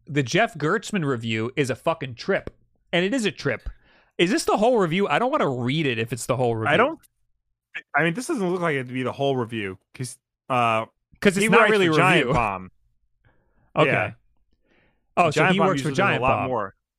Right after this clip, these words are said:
Speaker 2: Yeah. He
Speaker 1: Giant
Speaker 2: is, he's, he's Jeffrey Giant Bomb.
Speaker 1: So he gave it a four out of five. Uh, but le-, I'm gonna read, I'm just gonna read this excerpt that was screenshotted for this, 'cause this kinda drum-,
Speaker 2: Yeah.
Speaker 1: it kinda stirred up a little bit of controversy, I guess.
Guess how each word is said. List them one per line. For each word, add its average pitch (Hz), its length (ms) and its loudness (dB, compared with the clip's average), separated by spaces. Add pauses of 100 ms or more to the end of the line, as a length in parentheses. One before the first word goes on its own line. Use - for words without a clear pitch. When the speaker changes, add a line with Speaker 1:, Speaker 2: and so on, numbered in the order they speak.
Speaker 2:
Yeah. 98 180 -4 (280)
He 190 180 0
Speaker 1:
Giant 196 360 4
Speaker 2:
is, - 160 -20
he's, 156 400 -4 (200)
he's 147 200 -8
Jeffrey 180 320 0
Giant 147 340 0
Bomb. 98 280 -4 (560)
Speaker 1:
So 151 500 2
he 143 120 -2
gave 147 160 -2
it 139 60 -4
a - 20 -4
four 151 200 -2
out 151 60 0
of 147 60 -6
five. 180 260 -4 (540)
Uh, 127 400 0 (120)
but 160 200 2
le-, 175 200 0
I'm 214 160 0
gonna 285 180 0
read, 156 220 0
I'm 170 120 0
just 277 120 -12
gonna 196 120 -2
read 139 360 -2
this 131 300 -4
excerpt 131 520 -6
that 123 220 0
was 117 160 -4
screenshotted 120 600 -4
for 113 160 -8
this, 104 220 -10
'cause 135 180 -8
this 165 160 -2
kinda 202 300 -2
drum-, 143 320 -2
Speaker 2:
Yeah. 95 280 -2
Speaker 1:
it - 280 -6
kinda 170 240 -2
stirred 139 320 -4
up 131 140 -2
a - 20 -10
little 120 160 -8
bit 110 100 -10
of 101 60 -14
controversy, 113 580 -8
I - 40 -8
guess. - 240 -12